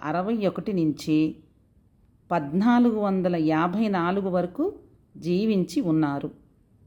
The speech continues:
ఈయన అనేక కృతులు రచించారు. అనేక సంగీత కార్యక్రమాలు కూడా నిర్వహించారు. ఈ శ్రీ ప్రతివాది భయంకర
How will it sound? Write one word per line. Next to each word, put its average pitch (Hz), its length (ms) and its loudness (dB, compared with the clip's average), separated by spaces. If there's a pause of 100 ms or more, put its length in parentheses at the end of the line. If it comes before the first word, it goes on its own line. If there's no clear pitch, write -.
(120)
ఈయన 185 220 0
అనేక 185 460 0
కృతులు 240 580 0 (440)
రచించారు. 160 720 -4 (600)
అనేక 190 360 2
సంగీత 196 680 0
కార్యక్రమాలు 196 840 -2
కూడా 180 380 -2 (500)
నిర్వహించారు. 160 880 -2 (1000)
ఈ 165 460 2 (540)
శ్రీ 170 460 -2 (320)
ప్రతివాది 208 600 0
భయంకర 190 580 -2